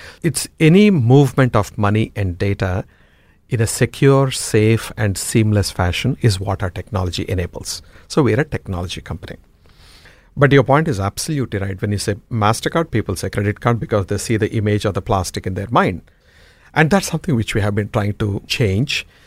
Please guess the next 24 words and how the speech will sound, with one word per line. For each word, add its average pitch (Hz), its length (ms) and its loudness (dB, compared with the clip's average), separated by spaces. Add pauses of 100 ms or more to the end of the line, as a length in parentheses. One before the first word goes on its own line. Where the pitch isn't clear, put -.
(240)
in 123 140 0
consumers' 101 640 -4
mind, 113 420 0
hence 110 640 0
the 127 100 -2
dropping 110 400 0
of 101 120 -4
the - 80 -6
name 101 180 -2
MasterCard 92 480 -4
from - 160 -6
our 95 140 -6
logo, - 440 -8 (360)
hence 113 720 0
getting 113 320 2
into 104 440 -2
other 127 220 2
businesses. 143 640 0 (400)
We 147 160 4
are 151 80 6
actually 165 320 2
a 135 60 6
lifestyle 120 800 2
brand. 98 600 -4